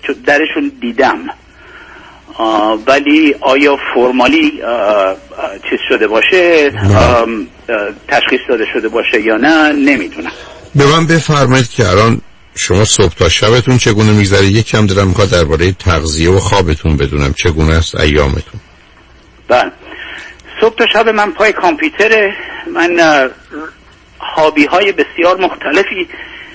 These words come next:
Speaker 1: پیدا می‌کنم و این هابی‌ها رو هر کدومشون مدتی درشون می‌رم و بسیار عمیق می‌رم، در حدی که تخصص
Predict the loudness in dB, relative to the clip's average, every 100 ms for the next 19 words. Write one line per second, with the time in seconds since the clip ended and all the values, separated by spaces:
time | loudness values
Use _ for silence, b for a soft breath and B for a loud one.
0 | B B -2 0 2 2 2 0 0 2
1 | 0 0 -8 B -12 -2 0 0 0 -2
2 | 2 2 2 2 0 -2 -4 0 0 0
3 | 0 0 -2 0 0 0 0 0 -2 -4
4 | -2 0 0 0 -4 -6 -6 -2 0 0
5 | -2 -4 -2 0 2 0 -2 B B B
6 | B B B B B B -2 0 0 -2
7 | -2 -4 0 0 -2 B B B B B
8 | -6 -4 -4 -4 -4